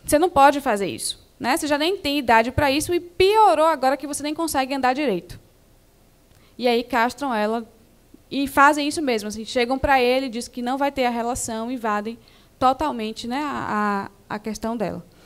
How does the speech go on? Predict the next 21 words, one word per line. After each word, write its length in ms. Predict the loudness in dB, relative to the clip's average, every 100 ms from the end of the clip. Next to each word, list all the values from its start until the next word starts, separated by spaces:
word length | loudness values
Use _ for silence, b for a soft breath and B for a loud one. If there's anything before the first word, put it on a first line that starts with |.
| b b b b
Então, 580 | -10 -4 2 4 4 2 0
é, 1000 | 4 6 6 6 6 6 4 2 0 -2 -12 _ _ _ _ _ _ B B B B _ -2
essa 280 | 0 0 -2
questão 260 | -2 -2
do 80 | 0
reducionismo, 680 | 0 0 0 2 2 0 0
né, 180 | 4 4
o 60 |
caráter 480 | 2 0 0 0 -2
biológico, 800 | 0 2 4 6 4 4 2 -2
a 80 | -2
gente 180 | -4 -4
precisa 260 | -2 0
desconstruir 840 | 0 2 0 0 -6 -6 -6 -4 -4
isso, 160 | -6
como 220 | -6 -4 -2
Lara 180 | -2
falou, 600 | -4 -4 -2 0 0 -2 -6
isso 300 | -6 -4 -2
não 240 | 0 2
é, 300 | 4 2 0